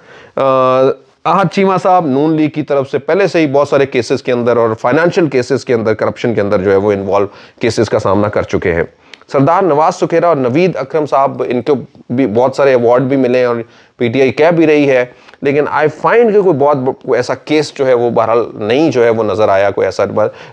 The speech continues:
लेकिन फिर भी जो है वो, अ, ये समझा जाता है या एक बात, इन तकाबली तो इन जायज़ों में जो है वो कहीं ना कहीं स्टैंडिंग पोजीशन बेहतर नज़र आती है, लेकिन उसके बावजूद भी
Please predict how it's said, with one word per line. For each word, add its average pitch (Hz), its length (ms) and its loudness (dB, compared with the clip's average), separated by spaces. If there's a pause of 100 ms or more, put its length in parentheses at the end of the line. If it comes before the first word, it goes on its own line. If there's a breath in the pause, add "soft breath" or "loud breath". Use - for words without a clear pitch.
लेकिन 170 180 2
फिर 175 140 2
भी 185 160 2
जो 165 100 2
है 143 100 4
वो, 143 560 -4
अ, 110 120 -4
ये 123 180 0
समझा 120 300 0
जाता 110 300 0
है 110 120 2
या 107 160 2 (180)
एक 101 240 -4 (320)
बात, 120 440 -2 (600)
इन 170 240 2
तकाबली 170 600 0
तो 226 140 4
इन 214 140 2
जायज़ों 180 300 2
में 180 140 0
जो 170 60 0
है 165 100 2
वो 160 100 0
कहीं 151 200 -4
ना 170 80 -2
कहीं 160 160 -4
स्टैंडिंग 139 420 -2
पोजीशन 120 420 -2
बेहतर 113 280 0
नज़र 110 240 0
आती 90 280 -2
है, - 80 -8 (380 loud breath)
लेकिन 131 200 2
उसके 135 220 0
बावजूद 117 520 0
भी 110 260 -4